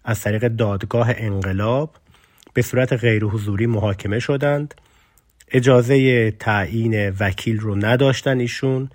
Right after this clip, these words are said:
هیچ وکیلی برای پروندهشون نبوده و امکان دفاع از حقوق ایشون رو نداشتن. با اتهامایی که از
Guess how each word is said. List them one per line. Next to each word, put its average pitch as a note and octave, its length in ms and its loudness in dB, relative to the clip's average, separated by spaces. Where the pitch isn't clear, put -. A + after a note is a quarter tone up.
هیچ A#2 320 -6
وکیلی A2 420 0
برای G#2 280 -2
پروندهشون G2 760 -4
نبوده B2 440 0
و G#2 300 -2
امکان G2 380 -4
دفاع G2 480 -2
از F#2+ 160 -6
حقوق G#2 160 -4
ایشون G2 380 -4
رو G2 60 -2
نداشتن. C3+ 560 -2
با C#3 120 6
اتهامایی C3+ 600 4
که - 120 0
از A2+ 400 2